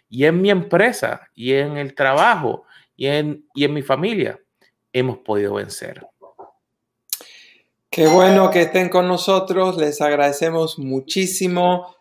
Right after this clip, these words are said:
Speaker 2: Si no te has suscrito, por favor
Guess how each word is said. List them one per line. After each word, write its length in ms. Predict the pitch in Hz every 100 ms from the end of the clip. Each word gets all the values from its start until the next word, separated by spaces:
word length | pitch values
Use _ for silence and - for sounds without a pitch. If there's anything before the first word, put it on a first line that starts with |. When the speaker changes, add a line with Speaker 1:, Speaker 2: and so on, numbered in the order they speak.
| _
Speaker 2:
Si 300 | - - 139
no 220 | 156 165
te 80 | 165
has 340 | 165 165 -
suscrito, 800 | - 208 208 180 180 - 175 170
por 240 | 160 156 -
favor 580 | 147 151 156 156 156